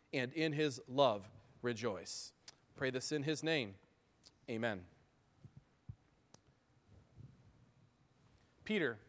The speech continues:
a man of many identities. Peter's a fisherman first, right? Not the best fisherman, we find out. He was then called to be a disciple, a learner, one who followed Jesus and learned.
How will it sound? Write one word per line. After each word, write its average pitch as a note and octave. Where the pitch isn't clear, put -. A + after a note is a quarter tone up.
a B2+
man D#3
of C3+
many D3+
identities. C3
Peter's D#3
a D3+
fisherman B2+
first, -
right? B2+
Not C#3
the D3
best B3
fisherman, B2
we A2+
find B2
out. G#2
He F3
was G3
then D#3
called C#3+
to D3
be D3
a D3+
disciple, C#3+
a C#3+
learner, F#3
one D3+
who F3
followed E3
Jesus F3+
and G#3+
learned. G3+